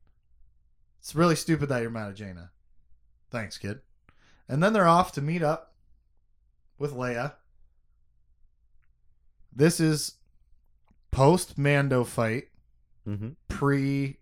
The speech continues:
Speaker 1: Crazy Jedi es-, s-, escape smuggling.
Speaker 2: Yeah.
Speaker 1: Because it's time to do the plan. A plan so crazy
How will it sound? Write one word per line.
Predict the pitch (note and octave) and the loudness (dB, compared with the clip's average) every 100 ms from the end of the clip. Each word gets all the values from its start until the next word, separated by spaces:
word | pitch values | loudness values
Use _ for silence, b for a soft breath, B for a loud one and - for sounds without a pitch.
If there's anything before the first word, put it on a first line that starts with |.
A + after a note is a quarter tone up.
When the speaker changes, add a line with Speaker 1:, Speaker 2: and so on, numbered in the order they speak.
| _ _ _ _ _ _ - | _ _ _ _ _ _ -18
Speaker 1:
Crazy | - C3+ C3 B2+ B2+ | -4 -2 0 -2 -4
Jedi | A#2+ B2 A#2+ A2+ A2+ A2+ A2 - - | -2 0 2 2 0 -2 -4 -8 -12
es-, | A2 - - - | -10 -10 -14 -14
s-, | - - - | -10 -10 -8
escape | A#2+ - C3 A#2+ | -8 -4 -4 -4
smuggling. | - G2+ F2 E2 - _ _ _ _ _ _ _ | -6 -8 -8 -14 -20 _ _ _ _ _ _ _
Speaker 2:
Yeah. | F2+ E2+ - _ - _ _ _ _ _ _ - | -8 -8 -8 _ -20 _ _ _ _ _ _ -18
Speaker 1:
Because | G#2 G2+ F2+ | -14 -10 -12
it's | F2 - | -12 -14
time | G2 F2+ | -12 -12
to | F#2 | -10
do | G2+ | -10
the | G2+ | -10
plan. | - C3+ D#2+ - _ _ _ _ _ - - _ - | -8 -8 -8 -16 _ _ _ _ _ -20 -20 _ -12
A | |
plan | - E3+ F#3+ D#3 A2+ - _ _ _ | -2 4 4 4 -2 -14 _ _ _
so | - - E3 | -12 2 2
crazy | C#3+ - E3 D#3 G2 F#2+ | 2 0 -2 -2 -8 -16